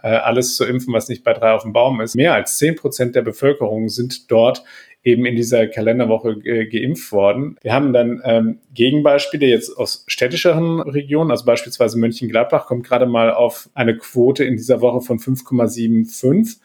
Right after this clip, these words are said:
Da merkt man schon, da scheint es in den, äh, ländlichen Regionen einfacher zu sein, eben diese Impfung zu bekommen.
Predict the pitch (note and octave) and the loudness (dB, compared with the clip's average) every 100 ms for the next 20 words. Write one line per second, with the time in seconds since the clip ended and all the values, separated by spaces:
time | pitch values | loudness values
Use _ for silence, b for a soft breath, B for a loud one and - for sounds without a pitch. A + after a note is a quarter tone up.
0 | B B B C#3 B2+ C3 - D3 C3+ C3+ | B B B 0 2 2 0 -2 -2 0
1 | B2+ B2+ C3+ G#2+ F#2 - C#3 C#3 C3 - | 0 0 0 0 0 -2 0 0 0 -2
2 | C3 A#2+ A2+ A#2 - A#2+ A#2+ A2 - B2+ | 0 2 2 0 -2 -2 -2 -4 -2 0
3 | C#3+ C3+ B2+ B2+ A2+ A2+ A2+ A2+ A#2+ B2+ | 0 0 -2 0 0 0 0 0 -2 -2
4 | A2 A2+ A#2+ A2+ G#2+ G#2+ A2+ - A#2 G#2+ | -2 -2 -2 0 0 0 -6 -8 -8 -8
5 | A2 G#2+ A#2+ G#2 - G#2 - G#2+ - G2+ | -12 -12 -12 -12 -14 -14 -14 -14 -10 -8
6 | G2 | -8